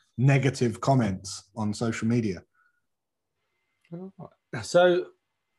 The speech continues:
Speaker 2: all through your journey, you, you've had lots of mentors and guides. Who's
Speaker 1: Yeah.
Speaker 2: been your, like, biggest inspiration or, like, your, yeah, your, like, your greatest inspiration?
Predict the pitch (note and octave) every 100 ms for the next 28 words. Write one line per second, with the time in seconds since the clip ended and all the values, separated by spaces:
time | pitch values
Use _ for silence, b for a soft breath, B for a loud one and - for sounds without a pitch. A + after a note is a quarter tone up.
0 | _ _ G3+ G3 F3 F3+ E3+ C#3+ C#3 C#3
1 | B2+ B2+ C3+ C3+ B2+ A#2+ C3 A#2 A2 A#2+
2 | A2 - G#2 G#2 G2+ G#2 G2 G2 F2+ _
3 | _ - G#2 G#2 G#2 G2 - - _ -
4 | C3+ E3+ D#3 D3+ C#3+ C#3 C3 B2 A#2 -
5 | A#2+ A#2+ G#2 A2 - - A2+ G#2+ G2+ -
6 | G2 G#2 - G#2+ G2 G2 G#2 G2+ A2 G2+
7 | A#2 F#2+ G2 G2 G#2 G#2 G#2+ A#2+ A2 -
8 | G2+ - A2 G#2 G2 - F2